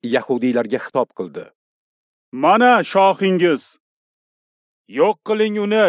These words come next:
Speaker 3: yo'q qiling! Xochga mixlang!"
Speaker 1: deb baqirdi ular.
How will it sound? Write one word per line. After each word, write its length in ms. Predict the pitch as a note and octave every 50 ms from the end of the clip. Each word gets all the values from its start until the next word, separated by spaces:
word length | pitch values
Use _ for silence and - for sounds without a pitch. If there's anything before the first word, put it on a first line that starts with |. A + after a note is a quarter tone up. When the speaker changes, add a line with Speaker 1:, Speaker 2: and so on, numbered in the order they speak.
| D3+ B2+ B2
Speaker 3:
yo'q 200 | F3 A#3 B3+ A#3 _ -
qiling! 400 | B3 B3+ B3+ B3+ B3 A3+ F#3 B2+ G2+ _ _ _ _ _ _ _ _ _
Xochga 400 | - D#3 F#3+ G#3 - - - A#3+
mixlang!" 600 | A#3 A3+ A3+ - G#3+ A3+ A#3+ B3 A#3 A3 G3+ C#3+ G#2 - _ _ _ _ _ _ _ _ _ _ _ _ _ _ _ _ _
Speaker 1:
deb 260 | G2 F2+ A2 D3 E3 C3 G2 E2
baqirdi 400 | B2+ B2 - - B2 A#2+ A2+ C3
ular. 280 | C3 B2+ A#2+ F#2 -